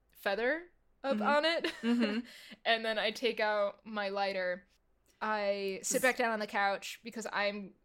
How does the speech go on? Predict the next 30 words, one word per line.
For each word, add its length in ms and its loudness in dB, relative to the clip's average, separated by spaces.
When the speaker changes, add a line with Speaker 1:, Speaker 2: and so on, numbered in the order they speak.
Speaker 1:
I'm 140 -6
gonna 180 -4
use 640 -6
Control 320 -2
Flame 380 -4
to, 80 -14
like, 140 -6
send 440 -4
the 100 -8
fire 560 2
Speaker 2:
Mm-hmm. 120 0
Speaker 1:
over 220 0
there. 240 -4
Speaker 2:
Mm-hmm. 280 -2
Speaker 1:
So 120 -4
I'm 80 -2
gonna 80 -6
be 160 -4
like, 260 -2
"Okay, 420 2
uh, 380 0
<sighs> 840 -2
probably 280 0
gonna 160 -2
be, 120 -2
like, 260 -4
an 180 -12
hour 500 -4
at 180 -6
most." 600 -8